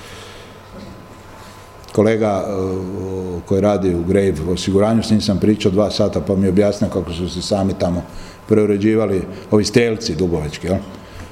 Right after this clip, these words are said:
Am, Trg bana Jelačića čeka, šta čeka, kada, do kada? Moje mišljenje je da je ključ obnove u srcu Zvijezde, to je ovako zgodno rečeno, ali to je zapravo u, počevši od trga, jel? A, u povijesnim knjigama stoji: "Sve važno je stajalo na trgu."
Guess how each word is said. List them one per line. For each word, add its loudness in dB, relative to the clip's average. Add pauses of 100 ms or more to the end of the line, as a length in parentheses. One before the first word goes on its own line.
(320)
Am, 0 (760)
Trg 6
bana 4
Jelačića 2
čeka, 2
šta 2
čeka, 0 (540)
kada, 2
do -2
kada? 2 (720)
Moje 4
mišljenje 2
je 4
da 4
je 4
ključ 2
obnove 4
u 2
srcu 2
Zvijezde, 4
to 0
je 4
ovako 2
zgodno 2
rečeno, 2
ali 2
to 0
je 4
zapravo 2
u, 0 (520)
počevši 2
od 0
trga, 2
jel? 2 (600)
A, 4
u 2
povijesnim 2
knjigama 4
stoji: 2
"Sve 2
važno 2
je 2
stajalo 2
na 2
trgu." 2